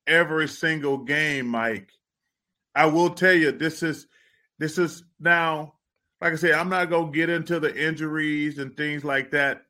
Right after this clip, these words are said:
I mean, 'cause, I mean, that's some part of it. But after, it,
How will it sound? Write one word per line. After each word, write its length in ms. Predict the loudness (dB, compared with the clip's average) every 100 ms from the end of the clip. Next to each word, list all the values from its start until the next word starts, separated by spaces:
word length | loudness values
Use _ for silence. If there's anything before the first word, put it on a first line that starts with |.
| -20
I 60 | -10
mean, 220 | -8 -6 -4
'cause, 160 | -2
I 80 | -2
mean, 160 | -2 0
that's 500 | 2 0 -4 -14 -4
some 240 | -4 -2
part 320 | -2 0 0
of 220 | 0 -2
it. 140 | -6 -8 _ _ _ _ _ -2
But 340 | 2 2 0 -8 _ _ _ _ _ _ _ _
after, 320 | 2 2 2 -2
it, 260 | -4 -18